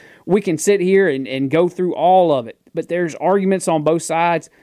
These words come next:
And at the end of the day, the leadership said, "We're gonna ride this out for another year and see what happens."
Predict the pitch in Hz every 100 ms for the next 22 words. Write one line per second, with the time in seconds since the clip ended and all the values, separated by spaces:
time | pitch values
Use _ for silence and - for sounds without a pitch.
0 | _ _ - 147 135 143 147 202 208 196
1 | 185 196 135 123 131 _ _ _ _ _
2 | _ _ - 139 127 131 190 196 - 190
3 | 185 - 170 170 170 147 - - 143 165
4 | 170 143 170 175 160 - 175 165 165 156
5 | 175 151 160 185 156 185 170 143 156 190
6 | 226 -